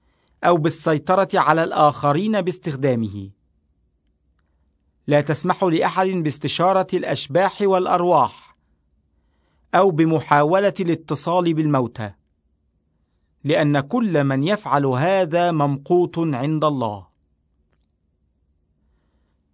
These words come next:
وبسبب هذه الممارسات الشريرة والكريهة، فإن إلهكم سيطرد تلك الأمم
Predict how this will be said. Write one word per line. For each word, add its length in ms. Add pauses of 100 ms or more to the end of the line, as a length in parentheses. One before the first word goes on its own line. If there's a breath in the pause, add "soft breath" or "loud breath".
(240)
وبسبب 540
هذه 520
الممارسات 880
الشريرة 840
والكريهة، 760 (1080)
فإن 400
إلهكم 680
سيطرد 720
تلك 360
الأمم 420